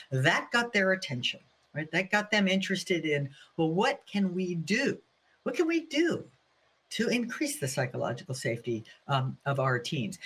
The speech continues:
Now, one thing you have to make sure to take away from this study is not that Google had particularly high or low psychological safety,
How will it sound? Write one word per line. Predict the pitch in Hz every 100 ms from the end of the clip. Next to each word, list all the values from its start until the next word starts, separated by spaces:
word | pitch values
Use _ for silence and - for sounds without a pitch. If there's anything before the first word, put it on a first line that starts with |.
| -
Now, | 190 190
one | 196 262 294
thing | 285
you | 254
have | 190 185
to | 208 190 - _ _ 175
make | 196 190
sure | - 233
to | 233
take | 196 220 202
away | 196 190
from | 190 170 160
this | 160 -
study | - 294 262 185
is | 160 147
not | 156 180 269 330 -
that | 240 233 170
Google | 202 226 208 185
had | 160 156 143
particularly | 160 - 180 165 160 143
high | 139 151 143 131
or | 139 135
low | 143 135
psychological | 127 139 135 127 - 120
safety, | - 311 339 359 -